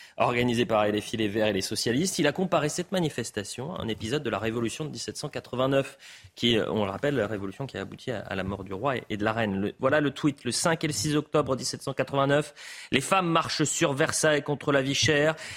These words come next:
Elles ramènent le roi, la reine et le dauphin de force à Paris sous contrôle populaire. Faites mieux le seize octobre. Réponse, euh, d'Olivier Faure. Là, Jean-Luc, tu peux faire mieux.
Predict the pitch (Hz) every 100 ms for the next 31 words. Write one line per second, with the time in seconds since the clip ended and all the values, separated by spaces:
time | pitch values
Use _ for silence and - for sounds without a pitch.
0 | - 160 170 151 160 160 170 165 165 156
1 | 151 170 180 - 123 147 135 151 160 165
2 | - 170 165 160 - 156 147 - 139 -
3 | 135 131 120 123 - - 117 117 104 110
4 | 104 107 127 - - 180 175 - _ -
5 | 131 170 220 240 - - 123 139 - 226
6 | 214 185 165 165 139 113 185 214 233 190
7 | - - - - - 123 135 123 135 120
8 | 123 - 117 110 92 95 165 151 139 160
9 | - 135 131 135 123 120